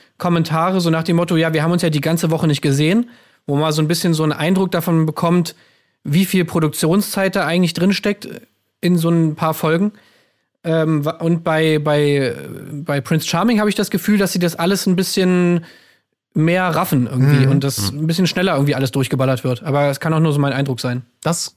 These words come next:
Speaker 3: Nee, haben sie, glaub ich, im Nachhinein auch nochmal bestätigt, dass das nicht so lange war, wie es im Fernsehen vielleicht aussehen mag mit den zehn Folgen.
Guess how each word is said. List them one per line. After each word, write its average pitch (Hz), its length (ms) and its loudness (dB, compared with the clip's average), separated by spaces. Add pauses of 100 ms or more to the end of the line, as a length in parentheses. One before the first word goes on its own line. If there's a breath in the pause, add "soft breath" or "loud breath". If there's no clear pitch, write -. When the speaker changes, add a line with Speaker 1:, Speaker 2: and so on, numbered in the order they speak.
Speaker 3:
Nee, 170 320 2
haben 175 100 2
sie, 151 140 2
glaub 156 140 4
ich, 151 60 4
im 143 60 4
Nachhinein 143 400 2
auch 123 100 0
nochmal 123 240 0
bestätigt, 107 460 -2
dass 87 140 -4
das 107 200 -4
nicht 120 220 -2
so 113 240 0
lange 107 400 0
war, 98 200 -2
wie 104 40 0
es 101 120 -4
im 107 60 -6
Fernsehen 110 300 -2
vielleicht 127 220 -2
aussehen 143 280 0
mag 151 200 0
mit 143 80 0
den 143 100 0
zehn 143 200 -2
Folgen. 139 520 -4